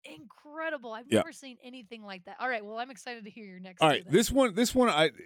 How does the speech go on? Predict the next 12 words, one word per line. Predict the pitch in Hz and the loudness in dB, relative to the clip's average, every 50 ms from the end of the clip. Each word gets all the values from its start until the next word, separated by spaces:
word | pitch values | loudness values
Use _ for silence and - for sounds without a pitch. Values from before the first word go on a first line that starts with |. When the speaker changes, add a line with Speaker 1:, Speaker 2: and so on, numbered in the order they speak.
| - - - - - - - - - | -16 -14 -14 -14 -14 -16 -16 -14 -12
Speaker 2:
this | 147 139 185 226 214 - | 2 4 6 6 6 6
one, | 233 214 180 | 6 4 4
I, | 147 120 131 131 - - | 4 2 2 0 0 -2
I've | - - 139 135 | -4 -2 -2 -2
always | - - 151 170 190 202 196 165 127 | 2 4 6 8 8 8 6 4 4
been | - 160 156 | 4 4 4
impressed | 143 120 - - - 135 120 110 - - | 4 2 0 2 4 4 4 4 2 2
by | - 98 92 | 4 4 6
this. | 82 87 85 82 82 - - - _ _ _ _ _ _ _ _ _ _ _ _ _ _ _ _ _ _ _ _ _ _ _ _ _ | 6 8 6 6 6 4 -2 -12 _ _ _ _ _ _ _ _ _ _ _ _ _ _ _ _ _ _ _ _ _ _ _ _ _
It's | 117 - - | 0 0 2
Monica | 123 131 151 165 165 151 - 147 | 4 6 6 6 6 4 2 0
Seles. | - - - 117 104 85 71 - - - - | 0 4 4 6 6 6 4 0 -4 -10 -12